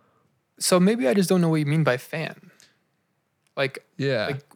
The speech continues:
Speaker 1: what is, what are you doing differently when you're a fan of something versus when you just like something?
Speaker 2: So what I was doing before I had adopted this idea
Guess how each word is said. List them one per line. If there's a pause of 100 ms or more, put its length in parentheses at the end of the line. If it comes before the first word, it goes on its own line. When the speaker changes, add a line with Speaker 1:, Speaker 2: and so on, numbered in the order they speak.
(480)
Speaker 1:
what
is,
what
are
you
doing
differently
when
you're
a
fan
of
something
versus
when
you
just
like
something? (500)
Speaker 2:
So (240)
what
I
was
doing
before
I
had
adopted
this (480)
idea